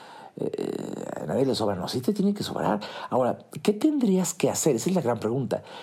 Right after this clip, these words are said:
¿Qué tendrías que hacer para que te sobre el dinero? Porque irremediablemente necesitas sobrarte el dinero.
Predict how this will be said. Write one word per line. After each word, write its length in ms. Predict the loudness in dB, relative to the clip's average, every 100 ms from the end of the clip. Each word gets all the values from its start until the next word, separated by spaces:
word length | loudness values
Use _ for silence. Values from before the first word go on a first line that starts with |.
| -8
¿Qué 100 | -2
tendrías 400 | 2 2 4 2
que 100 | 2
hacer 220 | 2 2 2
para 160 | 0
que 100 | 0
te 160 | -2 -2
sobre 340 | 0 2 2
el 60 | 2
dinero? 300 | 2 2 0
Porque 400 | -2 0 -2 2
irremediablemente 1500 | 4 4 2 2 2 0 2 2 2 2 0 -2 0 -2 -2 -12 -14 -4
necesitas 960 | 0 2 2 0 0 0 0 -4 -2 -2
sobrarte 420 | 0 0 0 0
el 60 |
dinero. 340 | 0 -2 -6